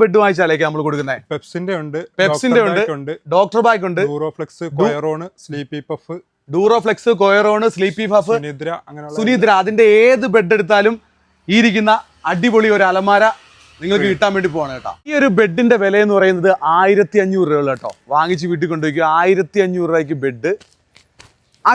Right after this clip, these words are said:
Speaker 1: കാണുന്ന ബെഡിന് എന്ത് വിലയ്ക്കാ?
Speaker 2: രണ്ടായിരം.
Speaker 1: രണ്ടായിരം രൂപ.
Speaker 2: രണ്ടായിരം രൂപ.
Speaker 1: ഈ ബെഡിന് ആയിരത്തി അഞ്ഞൂറ് രൂപ ആണെങ്കിൽ ആ കാണുന്ന ബെഡിന് രണ്ടായിരം രൂപ ഉള്ളു കേട്ടോ. ഓ, നല്ല വെയിറ്റ് അഡ്ജസ്റ്റ് ചെയ്ത് ഞാൻ വരികയാണ്. ഈ ബെഡ് എന്ന് പറയുമ്പം ഒരെണ്ണം എടുത്തു കഴിഞ്ഞാൽ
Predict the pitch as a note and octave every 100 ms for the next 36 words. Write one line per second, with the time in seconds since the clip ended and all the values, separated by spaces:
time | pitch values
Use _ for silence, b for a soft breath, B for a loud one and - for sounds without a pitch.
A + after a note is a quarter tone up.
0 | A3+ A3+ G#3+ F#3+ F#3 F3 E3 D#3 C3+ C3
1 | D3 D#3 D#3+ C#3+ C3 - - G3+ A#3 B3+
2 | G3+ E3 C3+ B2 A#2 F3+ C4+ C4+ C4 C4
3 | B3 B3+ G#3 C4 C4 B3 A#3+ A3+ G#3 A3
4 | C4 - - - A3 A#3 C4 C4+ B3 A#3
5 | B3+ A#3 A3 A#3 C4+ C4+ A#3+ A#3 G#3 F3+
6 | D3+ B2+ - E3+ D3+ D#3 F3+ A3 F#3+ G#3
7 | F3+ G#3 G#3+ - A3 G#3 G3 F#3 F#3 D3
8 | E3+ _ _ _ F#3 B3 C4 C4 C#4+ C4+
9 | C4+ C#4 C4+ _ - A#3 C4+ C#4+ B3 B3+
10 | B3 B3+